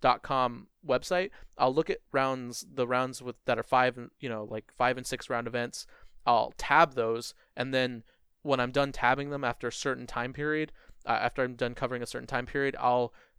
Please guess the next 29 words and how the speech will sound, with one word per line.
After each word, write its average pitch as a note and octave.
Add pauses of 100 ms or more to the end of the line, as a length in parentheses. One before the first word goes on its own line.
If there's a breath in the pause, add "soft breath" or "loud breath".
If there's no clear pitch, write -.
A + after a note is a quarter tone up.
go C#3+
in D3+
there D3
and C3+
I'll A#2
see -
which C#3
events C3
actually B2+
had A#2
a C3
lot C#3
of D3+
people. F3 (360 soft breath)
Uh, C#3+
you, D#3+
I D#3+
try F3+
to D#3+
shoot D3
for B2+
more B2
than, B2 (180)
more C3
than B2
forty, B2 (260 soft breath)
thirty B2+
or A2+
forty A#2+